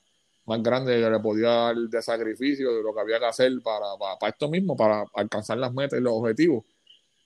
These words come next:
Y entre esas, esas situaciones, pues, me dio un poquito de fuerza y tranquilidad y, y me pude mantener.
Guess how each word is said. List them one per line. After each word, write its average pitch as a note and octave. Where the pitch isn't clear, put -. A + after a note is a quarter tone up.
Y A#2
entre B2+
esas, D3
esas C3+
situaciones, D3+
pues, C3
me B2
dio A#2
un B2+
poquito C3+
de C3+
fuerza C3+
y B2
tranquilidad A#2+
y, A2
y -
me G#2+
pude A#2+
mantener. A2